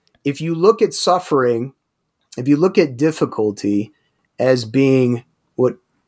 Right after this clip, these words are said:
what the Lord says it is, "Blessed are those, uh, who are, when people say all kinds of evil against you falsely for my sake." If you look at, if you are able to see it that way, you, you, you see it through God's word,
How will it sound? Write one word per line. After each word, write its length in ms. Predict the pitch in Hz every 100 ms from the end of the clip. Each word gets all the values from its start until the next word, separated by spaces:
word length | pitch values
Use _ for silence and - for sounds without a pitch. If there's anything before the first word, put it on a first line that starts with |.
| _ _ -
what 200 | 131 135
the 100 | 127
Lord 360 | 139 156 139
says 340 | - 147 135 120
it 100 | 101
is, 320 | 95 101 -
"Blessed 480 | 120 135 143 - 139
are 160 | 131
those, 560 | 127 127 123 117 - - _ _ _ _ _ 107
uh, 360 | 110 107 104 -
who 200 | 139 131
are, 340 | 120 117 107 _ _ _ _ _ -
when 160 | 120 117
people 260 | 147 147
say 240 | - 143 131
all 160 | 131
kinds 300 | - 131 120
of 60 | 123
evil 280 | 127 127 120
against 340 | 123 117 -
you 100 | 117
falsely 520 | - 117 117 - 107
for 160 | - 104
my 180 | 101 104
sake." 380 | - 104 107 - _ _ - _
If 140 | 131 170
you 80 | 156
look 240 | 214 214
at, 100 | 165 _ 160
if 140 | 143
you 200 | 160 160
are 120 | 156 156
able 320 | 180 196 175
to 80 | 143
see 280 | - 247
it 140 | 185 -
that 180 | 120 117
way, 180 | 117
you, 280 | 120 123 135 _
you, 260 | 123 131 127
you 140 | 135
see 220 | 123 - 180
it 120 | 185
through 180 | 151 135
God's 380 | 131 139 120 110
word, 380 | 139 147 110